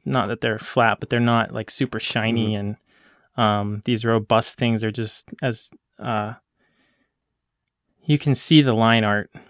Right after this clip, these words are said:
Speaker 1: and it doesn't distract, but it just complements it so well. And I, I, I've always loved that kind of, um, coloring. So to read the comic with the lettering and stuff, and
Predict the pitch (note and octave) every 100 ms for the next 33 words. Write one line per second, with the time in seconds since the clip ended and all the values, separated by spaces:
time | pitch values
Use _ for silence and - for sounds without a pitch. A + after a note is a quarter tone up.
0 | - - A#2+ A2 C3 C3 A#2+ - C3 -
1 | - A#2+ G#2+ A2+ - - A2+ G#2 A#2 -
2 | - A#2+ A#2+ A2+ A2+ A2 - F#2+ - A#2+
3 | A2+ A2+ A2+ A#2+ - _ _ C3 A#2+ A#2
4 | - B2+ C3+ - B2+ - _ - B2+ A#2
5 | B2+ - C3 C3 C3 A#2+ A2 - C3+ B2
6 | A#2 A#2 B2 A2+ - A#2+ A2+ A2 A2 A2+
7 | - _ - B2+ A2 G#2+ G#2+ A2 _ _
8 | _ _ _ - C3 B2 G#2+ - B2 A2+
9 | A2 _ _ _ _ _ _ - B2 C3
10 | D3+ C#3+ C3+ C#3 C3 C3 C3 B2+ B2+ -
11 | A2+ A#2+ B2+ B2+ B2 B2 - C3+ B2 -
12 | A2+ G#2+ A2